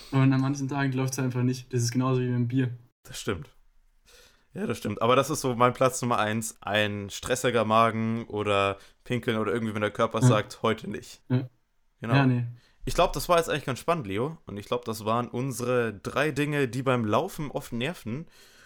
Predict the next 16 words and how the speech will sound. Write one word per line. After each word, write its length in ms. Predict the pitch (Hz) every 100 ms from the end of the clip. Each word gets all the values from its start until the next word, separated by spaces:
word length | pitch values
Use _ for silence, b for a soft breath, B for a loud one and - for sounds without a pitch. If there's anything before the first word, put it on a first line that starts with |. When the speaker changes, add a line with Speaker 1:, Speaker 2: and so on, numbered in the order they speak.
| b
Speaker 2:
Und 180 | - 139
ich 100 | 131
würd 100 | 160
fast 180 | 165 -
sagen, 280 | 151 185 143
ich 100 | -
schau 140 | 165 170
grad 200 | 139 -
drauf, 280 | 170 - -
ich 380 | - - - - _
war 120 | - 147
heute 120 | 160
eine 60 | 131
mega 220 | 170 196
entspannte 380 | 160 - 170 175
Folge. 480 | - 165 180 196